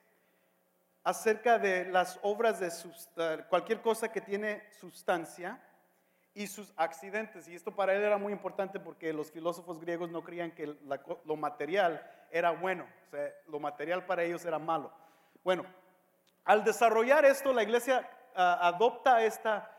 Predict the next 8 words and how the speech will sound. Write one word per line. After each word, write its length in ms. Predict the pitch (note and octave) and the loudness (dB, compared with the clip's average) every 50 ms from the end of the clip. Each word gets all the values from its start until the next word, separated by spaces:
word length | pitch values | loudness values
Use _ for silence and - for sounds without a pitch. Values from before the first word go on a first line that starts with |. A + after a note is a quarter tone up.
| - - _ _ | -20 -20 _ _
esta 800 | - F#3+ G#3 G3 G3+ - A3 G#3+ G3+ F#3+ F#3 F3+ F3 E3+ E3+ E3 - | 0 0 0 0 0 2 2 4 4 6 4 4 4 2 2 0 -2
creencia 720 | F#3+ F#3 F#3 F#3 F#3 F#3 F3+ - G#3+ G#3 G#3 G#3 - - | 0 0 2 2 0 -2 -4 -2 0 0 0 0 -2 -4
creyendo 640 | - G#3+ G#3 G3+ A3+ B3 D4 D#4+ E4 E4 C#4 A3 G3+ - | 0 2 2 2 2 2 2 2 2 2 0 -2 -2 -2
que 100 | G#3 F#3+ | -4 -4
la 140 | F#3 F3+ | -4 -4
sustancia 1040 | F3 - - G#3+ G3 E3+ - - - _ - C#4+ D#4+ F4 F#4 F4+ - - F4+ F4 D#4+ | -6 -8 -12 -18 -18 -18 -18 -20 -12 _ -2 0 0 0 0 -2 -6 -6 -4 -4 -2
del 200 | B3 G#3+ F#3+ F3+ | -2 -2 -4 -4
pan, 540 | - - C#4 C#4 G#3 F3 E3+ G3 C#4 D#4 | -2 0 2 2 2 2 0 -4 -8 -12